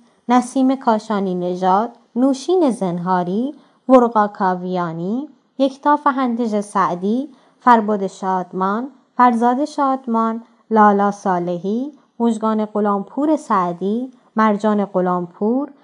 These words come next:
مریم اسلامی مهدی آبادی، پریسا روحی زادگان،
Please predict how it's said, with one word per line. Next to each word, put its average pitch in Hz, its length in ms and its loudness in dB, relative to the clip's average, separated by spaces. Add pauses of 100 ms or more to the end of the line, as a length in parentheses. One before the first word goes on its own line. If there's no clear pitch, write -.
(200)
مریم 277 420 4
اسلامی 254 760 -2
مهدی 220 400 -2
آبادی، 196 760 -2 (280)
پریسا 220 520 0
روحی 185 340 -4
زادگان، 190 720 -4